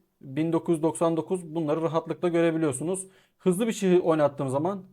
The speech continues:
bin dokuz yüz otuz beş, bin dokuz yüz kırk iki, bin dokuz yüz on altı herhangi bir sıkıntı yok. Yani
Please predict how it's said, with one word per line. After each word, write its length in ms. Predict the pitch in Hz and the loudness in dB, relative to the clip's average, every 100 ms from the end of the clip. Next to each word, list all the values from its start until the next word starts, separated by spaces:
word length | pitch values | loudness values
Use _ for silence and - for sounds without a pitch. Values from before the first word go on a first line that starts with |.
| _ - | _ -6
bin 180 | 175 | -2
dokuz 240 | 151 151 147 | -2 -2 -4
yüz 80 | 131 | -4
otuz 300 | 127 127 135 | -6 -6 -2
beş, 300 | 151 160 175 | -2 -2 -6
bin 160 | 165 | -4
dokuz 260 | 151 - 143 | -4 -6 -8
yüz 80 | - | -6
kırk 240 | 143 127 | -6 -6
iki, 240 | 127 156 | -8 -6
bin 160 | 156 151 | -4 -4
dokuz 240 | 147 147 | -6 -6
yüz 60 | - | -6
on 120 | 147 | -4
altı 360 | 135 123 165 170 - _ - | -4 -4 -6 -8 -12 _ -4
herhangi 400 | 240 202 170 185 | 0 0 0 -2
bir 60 | |
sıkıntı 480 | 185 170 160 165 160 | -4 -6 -4 -4 0
yok. 320 | 196 180 - - _ - | 4 4 4 -16 _ -2
Yani 380 | 175 170 160 | 0 0 -2